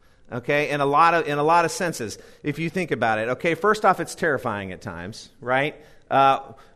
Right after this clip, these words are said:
w-, it's something that we want to avoid. Um, my child doesn't wanna do it,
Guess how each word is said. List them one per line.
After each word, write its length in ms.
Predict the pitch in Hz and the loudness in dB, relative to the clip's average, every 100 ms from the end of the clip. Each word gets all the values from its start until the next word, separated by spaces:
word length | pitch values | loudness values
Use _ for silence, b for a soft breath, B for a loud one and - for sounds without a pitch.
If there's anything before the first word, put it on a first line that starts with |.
| - | -12
w-, 220 | 113 131 | -8 -4
it's 220 | 147 156 | -2 -2
something 360 | - 185 190 165 | 0 0 0 0
that 140 | 156 | 2
we 100 | 151 | 2
want 260 | 156 160 160 | 0 0 -2
to 220 | - 151 | -2 0
avoid. 720 | 131 120 139 151 113 101 123 117 | -2 -2 -2 0 0 -2 -4 -4
Um, 220 | 123 127 | -2 0
my 140 | 156 | 0
child 440 | 165 - 196 214 202 | 0 2 6 6 6
doesn't 300 | 185 185 170 | 4 2 0
wanna 280 | 156 190 190 | 0 0 0
do 220 | 156 214 | 0 2
it, 340 | 131 135 - | 2 -2 -8